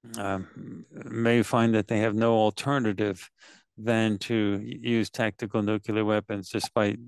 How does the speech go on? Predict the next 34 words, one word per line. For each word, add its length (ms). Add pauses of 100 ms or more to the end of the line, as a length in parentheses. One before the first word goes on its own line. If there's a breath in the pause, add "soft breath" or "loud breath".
or, 220 (220)
or 300
they're 140
going 240
to 80
lose. 500 (420 loud breath)
And 180
if 100
they 140
lose, 480 (100)
Vladimir 500
Putin 340
would 120
not 220
be 100
able 180
to 120
stay 260
in 120
control. 580 (300 loud breath)
He 140
would 140
be 160
ousted. 460
So, 300 (760 soft breath)
uh, 200
you 140
know, 120
there's 260
that. 280 (200)
And 140
then 100
on 180
China 600